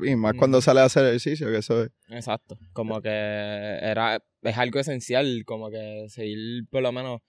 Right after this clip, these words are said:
Speaker 1: Eso,
Speaker 2: haciendo
Speaker 1: eso tenía
Speaker 2: algo
Speaker 1: que
Speaker 2: pa'
Speaker 1: ver
Speaker 2: cuando
Speaker 1: mucho
Speaker 2: llegue.
Speaker 1: cuando estabas encerrado en la casa o algo, o, o eso era más
Speaker 2: No,
Speaker 1: cosas más
Speaker 2: fueron
Speaker 1: personales.
Speaker 2: tipos persona-, pe-, eh, eh, personales, como que cosas personales y eso, que
Speaker 1: Ujú.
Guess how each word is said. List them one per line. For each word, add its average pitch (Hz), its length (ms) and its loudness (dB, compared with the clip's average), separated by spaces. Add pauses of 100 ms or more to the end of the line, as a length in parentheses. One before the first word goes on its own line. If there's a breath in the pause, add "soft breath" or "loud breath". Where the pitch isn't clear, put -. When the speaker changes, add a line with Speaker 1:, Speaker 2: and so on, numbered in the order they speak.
Speaker 1:
Eso, 143 240 6
Speaker 2:
haciendo 151 220 8
Speaker 1:
eso 139 200 10
tenía 165 200 10
Speaker 2:
algo 170 60 8
Speaker 1:
que 175 60 8
Speaker 2:
pa' 175 60 10
Speaker 1:
ver 180 80 8
Speaker 2:
cuando 180 200 8
Speaker 1:
mucho 185 200 6
Speaker 2:
llegue. 170 60 8
Speaker 1:
cuando 156 180 4
estabas 160 340 8
encerrado 180 560 8
en 180 80 2
la 175 140 4
casa 190 320 6
o 208 80 6
algo, 233 260 2 (340)
o, 131 120 6
o 127 80 8
eso 131 160 4
era 135 120 10
más 131 480 6
Speaker 2:
No, - 100 2
Speaker 1:
cosas 127 200 8
más 131 80 10
Speaker 2:
fueron 127 160 8
Speaker 1:
personales. 123 460 8
Speaker 2:
tipos 143 240 2
persona-, 135 760 -4
pe-, 127 260 0
eh, - 20 -4 (400)
eh, 120 180 0
personales, 120 680 -2
como 110 260 -10
que 101 80 -18
cosas 113 260 -16
personales 123 480 -6
y 131 80 -6
eso, 139 220 -4
que 113 120 -6
Speaker 1:
Ujú. 143 260 2